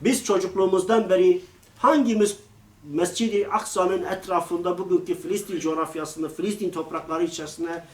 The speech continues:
bu, bu mazlum, mustazaf halkın uğra-, her gün, her gün istisnasız, ben bugüne kadar hatırladığım her gün televizyonlarda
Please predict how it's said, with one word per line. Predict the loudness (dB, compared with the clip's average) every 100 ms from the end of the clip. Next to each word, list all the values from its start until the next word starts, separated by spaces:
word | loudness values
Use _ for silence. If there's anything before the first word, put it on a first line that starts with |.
| -20 -20 _ -20 -6
bu, | -4 -2 -2 0
bu | 0
mazlum, | 2 0 0 -2
mustazaf | -4 -4 -6 -4 -6 -6
halkın | -6 -2 -2 -2 -8 _ _
uğra-, | -2 2 4 4 2
her | 2 2 4
gün, | 4 2
her | 2 -2
gün | -4
istisnasız, | -4 -6 -8 -4 -6 -6 -8 -4
ben | -2 -2
bugüne | -4 -2 -2
kadar | -4 -6
hatırladığım | -4 -6 -6 -6 -4 -4 -4 -4
her | -4
gün | 0 0
televizyonlarda | 0 -4 -4 -4 -4 -4 -4 -4 -4 -4